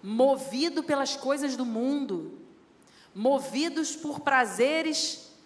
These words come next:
e entretenimentos da terra. Vocês lembram que uma vez eu preguei aqui sobre a cenourinha do crente?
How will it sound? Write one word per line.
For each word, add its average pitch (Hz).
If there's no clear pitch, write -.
e 240
entretenimentos 277
da 226
terra. 220
Vocês 320
lembram 370
que 381
uma 302
vez 262
eu 262
preguei 233
aqui 226
sobre 220
a -
cenourinha 254
do 220
crente? 247